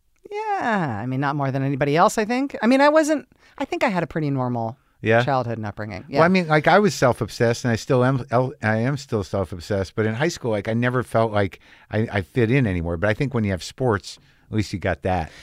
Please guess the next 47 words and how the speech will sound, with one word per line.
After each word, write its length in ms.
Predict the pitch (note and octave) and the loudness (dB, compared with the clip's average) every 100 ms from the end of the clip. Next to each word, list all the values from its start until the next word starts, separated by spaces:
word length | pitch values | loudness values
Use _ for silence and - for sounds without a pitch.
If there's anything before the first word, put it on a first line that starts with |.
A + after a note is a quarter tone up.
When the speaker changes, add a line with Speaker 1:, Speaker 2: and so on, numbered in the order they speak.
| - | -2
Speaker 1:
It's 140 | - | 2
a 60 | B3 | 2
thing 260 | D#4 D#4+ | 4 4
to 80 | A3 | 4
do, 280 | D#3+ F#3 D3 | 6 6 6
and 80 | C3+ | 2
it 60 | D3 | -4
takes 220 | F#3 - | -2 0
up 100 | D#3+ | 0
a 40 | |
lot 200 | C#3+ C#3 | 2 2
of 80 | A#2+ | 0
time. 340 | - C#3+ A#2+ | -6 -6 -2
Speaker 2:
And 80 | F3 | 2
there's 120 | G3+ - | 2 4
people. 440 | A3+ A#3 D#3 E2+ - | 2 4 2 0 2
Like, 140 | A#2+ | 4
Speaker 1:
Yeah. 100 | F#3 | 6
Speaker 2:
you 40 | C#3+ | 6
have 180 | D#3 | 6
a, 160 | C3+ C3 C#3 | 4 2 2
you 140 | C3 | 2
know, 100 | A#2+ | 2
you 200 | C3+ C3+ | 2 4
learn, 420 | C#3 D3+ C#3+ C3+ C#3 | 6 6 4 0 0
you 140 | C3+ | 0
know, 100 | B2+ | 2
group 360 | A#2 A#2 C3+ C3+ - - _ - _ - - - | 0 0 0 -2 -8 -10 _ -20 _ -20 -20 -2
Speaker 1:
Yeah. 160 | G#3+ F3 - | 2 2 0
Speaker 2:
<laughs> 80 | |
dynamics. 600 | D#3+ E3 G#3 B3+ F#2 - B2+ | -2 0 0 0 -2 -2 0
Like, 140 | A#2 | 2
you 80 | B2+ | 2
know, 60 | |
you 140 | B2 C3 | 2 2
can 200 | C3+ B2+ | 0 -2
be 240 | G#2+ D3+ | 2 2
with 160 | G#3 F3+ | 4 4
other 200 | G3+ F3+ | 2 2
people 400 | G#3 A#3 A#2 F#2 | -2 -4 -4 -4
Speaker 1:
Mm-hmm. 260 | F#3+ E3+ B3 D#4+ | -2 0 0 -2
Speaker 2:
to, 140 | - D3 | -2 -2
to, 420 | A#2 A#2 C#3 C3+ | -2 -2 -2 -2
to 180 | C#3+ D#3 | -6 -8
play 340 | C3+ E3+ G3 | -4 0 2
a 60 | F#3 | 2
game. 500 | E3 A#3+ G#3 D#2+ | 2 0 0 -4